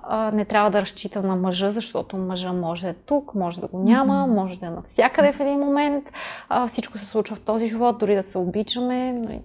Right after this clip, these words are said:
Speaker 1: да не дава Господ, нещо може да се случи.
Speaker 2: Да.
Speaker 1: Една жена трябва да може да е независима, каквато беше тя. И от тази гледна точка смятам, че тя ме научи на изключително много. А,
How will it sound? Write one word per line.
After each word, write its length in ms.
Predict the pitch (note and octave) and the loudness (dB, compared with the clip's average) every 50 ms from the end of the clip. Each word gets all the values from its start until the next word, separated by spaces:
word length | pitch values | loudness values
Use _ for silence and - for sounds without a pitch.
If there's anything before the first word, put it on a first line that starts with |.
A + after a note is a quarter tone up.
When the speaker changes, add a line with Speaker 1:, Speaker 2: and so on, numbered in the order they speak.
| - - A3+ | -14 -12 -8
Speaker 1:
да 120 | A3+ A3 G#3+ | -4 -2 0
не 80 | G#3 | 2
дава 200 | G#3 G#3+ G3+ G3 | 4 4 4 6
Господ, 280 | F#3+ G3+ G3+ G3+ - - - | 4 4 2 0 -2 -2 0
нещо 260 | A#3+ A#3 A#3 A#3 B3 | 2 2 2 2 2
може 220 | A#3 A3+ A3+ G#3+ G3+ | 4 4 4 4 2
да 80 | G#3 | -2
се 80 | - - | -6 0
случи. 240 | B3 A#3+ A3+ A3 A3 | 2 2 4 4 6
Speaker 2:
Да. 60 | A3 | 6
Speaker 1:
Една 160 | G#3+ B3+ - | 6 6 6
жена 240 | - A#3 A#3 A#3 A3 | 6 6 4 4 4
трябва 200 | A3 G#3+ G#3 G3 | 6 4 4 4
да 140 | G3+ G3+ G3+ | 4 2 2
може 200 | G3 G3 F#3 F3+ | 0 0 -2 -2
да 80 | F#3 | -2
е 40 | F#3+ | -2
независима, 600 | F#3+ F#3 F3 F#3+ F3+ E3+ F#3+ F#3 - A3+ A#3+ C4+ | -2 -2 -2 0 0 0 0 0 0 0 0 0
каквато 360 | C4 - - - F3+ - - F3 | -2 -4 -4 -4 -4 -2 -2 -4
беше 360 | - E3+ E3+ F3 - - - | -4 -4 -4 -4 -6 -8 -4
тя. 240 | - - - A#3 D4 - - - - - - - - - - - - | -2 0 0 0 0 -4 -10 -14 -12 -12 -12 -12 -14 -14 -14 -6 0
И 400 | - B3 B3 B3 B3 A#3+ A#3+ A#3 - - _ _ _ _ _ _ _ _ - - - - | 2 4 4 6 4 4 2 0 -4 -12 _ _ _ _ _ _ _ _ -14 -10 -2 2
от 200 | - A3 A#3 - | 2 2 6 10
тази 260 | B3+ B3 B3 A#3+ A#3+ | 10 10 10 10 8
гледна 320 | G#3 A3+ A3+ A3 A3+ A3 | 6 6 6 6 6 4
точка 300 | A3 G#3+ G#3+ G#3+ - - | 4 4 2 2 0 -2
смятам, 360 | - - G#3 G3+ G3+ G#3+ G#3 | -2 0 0 0 0 0 -2
че 160 | G3 - - - | -4 -4 -6 -4
тя 120 | G#3 G3 | -2 0
ме 100 | G3+ G3+ | 2 2
научи 300 | G3 G3 G3+ G3 - G#3+ | 2 0 0 -2 -2 -2
на 100 | G3 F#3+ | -2 -2
изключително 720 | F3+ - - - - F#3 - - E3+ - - F3 F3+ F3 | -4 -6 -8 -12 -14 -10 -8 -8 -8 -6 -6 -4 -4 -4
много. 560 | F3 F3 F3 E3+ E3 E3 F3+ A#3 D4 D#4+ - - - - - - - - - - - _ - | -4 -4 -4 -4 -4 -2 -2 -2 -2 -4 -6 -12 -18 -20 -18 -18 -18 -18 -20 -20 -14 _ -6
А, 60 | B3+ | -4